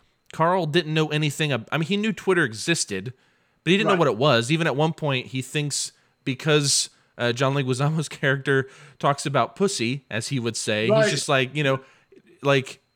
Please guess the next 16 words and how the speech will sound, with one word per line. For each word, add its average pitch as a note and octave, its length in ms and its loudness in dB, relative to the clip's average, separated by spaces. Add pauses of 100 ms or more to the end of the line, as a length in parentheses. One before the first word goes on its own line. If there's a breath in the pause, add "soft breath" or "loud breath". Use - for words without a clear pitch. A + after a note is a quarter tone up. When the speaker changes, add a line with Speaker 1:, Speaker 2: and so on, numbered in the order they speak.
(460)
Speaker 1:
Favreau's D#3 520 2
character, C#3 320 0
<laughs> - 100 -12
Carl, D#3 400 -6 (200 loud breath)
thinks - 420 -2
that D3+ 240 4
it's, D3 200 0
like, C#3 200 2
some D#3 240 -4
sort E3 200 -2
of, D3+ 60 -4
like, C#3+ 220 2
hookup D3+ 360 2
site D#3+ 360 2
or D#3 60 -2
something. E3+ 260 -6